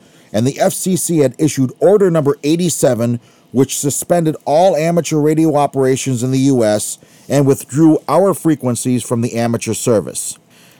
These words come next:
However, the F C C did recognize that limited amateur operation would be required in connection with domestic civil defense work. Thus, in June nineteen forty-two, the F C C issued regulations which created the War Emergency Radio Service,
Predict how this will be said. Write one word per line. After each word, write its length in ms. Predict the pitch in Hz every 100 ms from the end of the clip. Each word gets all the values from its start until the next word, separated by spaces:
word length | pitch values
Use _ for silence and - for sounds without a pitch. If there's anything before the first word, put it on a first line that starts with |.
| -
However, 360 | 170 202 190
the 160 | 160 165
F 100 | 185
C 200 | - 196
C 240 | - 180
did 260 | 123 190 160
recognize 640 | 170 170 165 151 147 131
that 160 | 131 123
limited 360 | 165 202 190 135
amateur 440 | 151 165 - 156
operation 580 | 143 143 139 135 139 131
would 180 | 139 131
be 100 | 139
required 640 | 127 - 151 160 170 156
in 80 | 135
connection 460 | 147 139 143 151 131
with 120 | -
domestic 460 | 117 139 147 156
civil 300 | - 151 135
defense 420 | 139 123 117 110 85
work. 320 | 82 - - _ _ _ _
Thus, 420 | 117 165 165 -
in 220 | - 131
June 440 | 110 113 170 175 175
nineteen 540 | 120 151 202 - 185 170
forty-two, 880 | 175 165 160 151 - 139 101 107 - _ _ _
the 180 | 113 131
F 140 | 156
C 200 | - 208
C 320 | 180 - 160 165
issued 380 | 185 202 151
regulations 840 | 151 175 185 156 131 123 131 131 - - - - -
which 220 | 143 -
created 460 | - 165 165 160 127
the 100 | 120
War 540 | 120 160 185 208 - 127
Emergency 720 | 151 175 143 175 - 170 147
Radio 560 | 113 147 160 160 156
Service, 720 | 147 - 127 95 101 - -